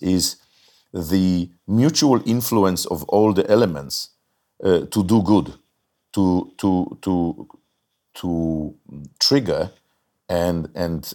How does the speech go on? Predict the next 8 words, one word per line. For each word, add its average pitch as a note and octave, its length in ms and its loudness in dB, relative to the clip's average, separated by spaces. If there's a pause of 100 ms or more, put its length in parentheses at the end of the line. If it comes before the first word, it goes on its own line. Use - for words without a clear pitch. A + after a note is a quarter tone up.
uh, E2 220 -2
support F2+ 680 0 (440)
positive A#2+ 480 0
change. - 400 -8 (720)
A-, F#2+ 360 0
and, F#2+ 360 -2
uh, F2+ 220 -2 (300)
the, - 420 -14